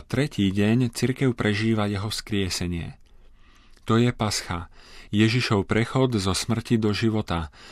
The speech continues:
v ktorom sa naplno uskutočňujú starodávne proroctvá. Celá liturgia veľkonočného obdobia s istotou a radosťou ospevuje Kristovo vzkriesenie.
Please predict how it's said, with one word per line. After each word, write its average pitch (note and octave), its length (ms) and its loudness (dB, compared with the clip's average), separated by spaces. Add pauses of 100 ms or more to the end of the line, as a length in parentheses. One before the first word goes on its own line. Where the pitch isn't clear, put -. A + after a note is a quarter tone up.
v - 80 -16
ktorom C#3 240 2
sa A#2 160 -2
naplno A#2+ 480 4
uskutočňujú G#2 800 -2
starodávne F#2 720 -2
proroctvá. F#2+ 800 -6 (960)
Celá G#2 240 2
liturgia A2+ 560 4
veľkonočného G#2+ 720 0
obdobia G#2+ 400 2
s F#2 80 -4
istotou A#2 640 0
a G#2+ 160 -2
radosťou A2 720 -2
ospevuje A2+ 560 0
Kristovo F#2+ 560 -4
vzkriesenie. F#2 800 -4